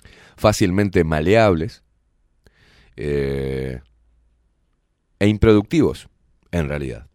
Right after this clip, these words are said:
Entonces, si vos estás dedicando, por ejemplo, vos ves que hay, mm, personas que, que hacen hasta libros de, de autoayuda, ¿no? Y, y, y, y psicólogos que andan por ahí,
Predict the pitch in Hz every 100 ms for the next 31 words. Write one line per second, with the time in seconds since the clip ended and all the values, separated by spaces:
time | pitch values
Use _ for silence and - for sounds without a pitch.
0 | _ _ _ _ _ _ - 76 87 85
1 | 82 85 98 - 113 117 104 87 95 73
2 | 65 120 110 71 53 53 52 _ - -
3 | - - - _ _ - - - 82 95
4 | 104 117 - 107 107 113 110 98 90 -
5 | 85 82 73 87 - 110 120 117 98 -
6 | 76 - 82 85 87 - 76 85 104 87
7 | 69 65 65 69 69 69 65 - 98 120
8 | 71 64 76 110 143 92 69 53 69 -
9 | 71 69 71 76 - 90 107 92 69 62
10 | - 73 73 73 69 104 123 123